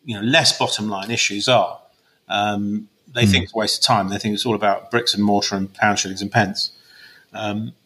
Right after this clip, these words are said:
Speaker 2: Mm.
Speaker 1: you know, and, and, and, and operationally driven people are great and they're very important. But at the end of the day, you know, if I take my partner out for dinner,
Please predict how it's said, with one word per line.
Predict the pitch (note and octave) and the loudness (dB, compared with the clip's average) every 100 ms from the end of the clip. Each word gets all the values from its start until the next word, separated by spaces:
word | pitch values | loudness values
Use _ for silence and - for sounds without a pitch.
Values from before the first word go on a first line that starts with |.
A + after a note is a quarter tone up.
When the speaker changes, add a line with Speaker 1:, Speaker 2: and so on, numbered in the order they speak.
| - | -2
Speaker 2:
Mm. | G#2 F#2 - - | 0 0 -4 -4
Speaker 1:
you | C#3 | -2
know, | G#2+ G2 A#2+ | 0 -2 -2
and, | B2+ D3 | -2 -2
and, | D3 D3+ | -4 -4
and, | D3+ D3+ | -4 -4
and | D3+ | 2
operationally | F3+ F3+ E3 E3+ D#3 D#3 D3 | 2 2 4 4 4 2 0
driven | D3 C#3+ C#3 | 0 0 2
people | D#3 C3 | 2 2
are | B2 | -2
great | C#3 E3 C3+ - | 0 0 0 -2
and | A#2 | -2
they're | A#2 | 0
very | B2 B2 B2+ | 2 2 2
important. | B2+ E3 E3 G3 - - - - - _ _ _ _ | 2 2 2 -4 -12 -20 -20 -20 -20 _ _ _ _
But | - C#3 | 0 0
at | C#3 | 4
the | F3 | 2
end | C#3+ | 2
of | |
the | A#2 | 0
day, | C3 A#2 | 2 2
you | G#2+ C#3 | 2 2
know, | A#2 F2+ G2 - _ _ - | 0 -2 -8 -12 _ _ -4
if | C3 | 2
I | D#3+ | 2
take | D3 - C3 A#2+ | 4 2 0 0
my | B2 | -2
partner | - B2 G#2+ | 0 -2 0
out | A#2 - | -4 -6
for | A2 | -2
dinner, | B2 A2 E2 | 0 0 -2